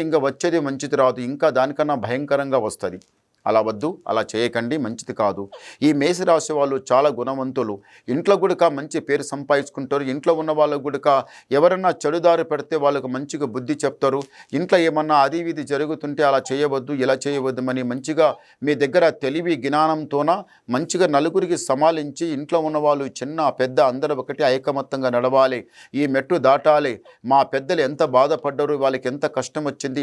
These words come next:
ఎంత నష్టం వచ్చింది, ఆ, వాళ్ళ కడుపులో పుట్టిన వాళ్ళ మేము కూడా వాళ్ళ పేరు సంపాదించుకోవాలి, వాళ్ళు ఏదో ఆపద సంపద వచ్చింది, అది వాళ్ళు ఏగిండ్రు ఆ జమానాల తిన్నికి గతి లేకుండా గిద్దెడి గింజలకి వాళ్ళకి ఎంతో కష్టపడి వాళ్ళు ఎంతో బాధపడిండ్రు.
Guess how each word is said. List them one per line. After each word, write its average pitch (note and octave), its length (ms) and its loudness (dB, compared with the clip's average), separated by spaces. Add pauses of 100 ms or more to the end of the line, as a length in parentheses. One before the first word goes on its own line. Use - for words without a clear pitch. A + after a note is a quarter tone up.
ఎంత C3 120 -4 (120)
నష్టం C3+ 320 -6
వచ్చింది, C3 360 -2 (420)
ఆ, - 20 6 (140)
వాళ్ళ D3+ 120 4 (120)
కడుపులో E3+ 400 -2
పుట్టిన D#3+ 220 -8 (100)
వాళ్ళ D#3 140 2 (120)
మేము D#3+ 220 -6
కూడా D#3 320 2
వాళ్ళ C#3+ 160 4 (100)
పేరు C#3+ 260 0
సంపాదించుకోవాలి, C3+ 840 0 (380)
వాళ్ళు C#3 160 6 (100)
ఏదో F3 160 4 (140)
ఆపద E3+ 300 -2 (120)
సంపద D#3+ 320 -4 (100)
వచ్చింది, D3+ 400 -4 (380)
అది C#3+ 200 2
వాళ్ళు D3+ 160 6 (140)
ఏగిండ్రు F3 380 0
ఆ - 20 6 (100)
జమానాల D3+ 420 2 (400)
తిన్నికి F3 360 -2
గతి E3 240 2
లేకుండా E3 380 2 (140)
గిద్దెడి D3+ 340 -4
గింజలకి D#3 520 -2
వాళ్ళకి D#3 300 2
ఎంతో D3+ 180 -6 (140)
కష్టపడి D3 560 -4
వాళ్ళు D3+ 200 2
ఎంతో C#3 180 -2 (120)
బాధపడిండ్రు. C3 600 -2